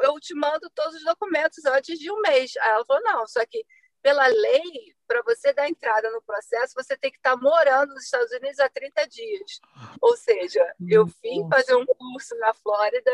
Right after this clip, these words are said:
Speaker 1: e nunca mais voltei pra casa.
Speaker 2: Nossa vida.
Speaker 1: Então, essa foi a parte complicada. Eu tinha uma filha, eu tenho uma filha, né, que agora tá aqui comigo, mas na época ela tinha só nove aninhos e ela ficou no Brasil com o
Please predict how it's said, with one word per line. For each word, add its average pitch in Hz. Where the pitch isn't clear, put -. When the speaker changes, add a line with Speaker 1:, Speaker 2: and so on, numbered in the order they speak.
Speaker 1:
e 262
nunca 285
mais 466
voltei 427
pra -
casa. -
Speaker 2:
Nossa 196
vida. 135
Speaker 1:
Então, 156
essa -
foi 466
a 440
parte -
complicada. -
Eu 202
tinha 208
uma 208
filha, 208
eu 208
tenho 254
uma 208
filha, -
né, 185
que -
agora 480
tá -
aqui -
comigo, 427
mas 392
na 381
época -
ela 196
tinha 202
só 196
nove 196
aninhos 247
e 381
ela 185
ficou -
no -
Brasil -
com 220
o 214